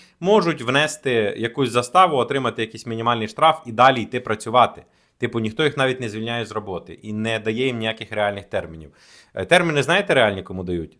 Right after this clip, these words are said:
Тим, хто не хоче йти вмирати на фронт. От тим дають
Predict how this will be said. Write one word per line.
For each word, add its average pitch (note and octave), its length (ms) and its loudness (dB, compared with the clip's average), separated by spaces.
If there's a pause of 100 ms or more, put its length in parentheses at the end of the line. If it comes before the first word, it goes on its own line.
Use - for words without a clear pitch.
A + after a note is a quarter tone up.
Тим, E3+ 180 0
хто C3 420 2
не A2 100 -2
хоче C#3 260 -2
йти A2+ 140 -4
вмирати G2 380 0
на F2+ 100 -8
фронт. D2+ 380 -14 (160)
От - 340 -6 (120)
тим D#3+ 280 -2
дають A#2 480 -2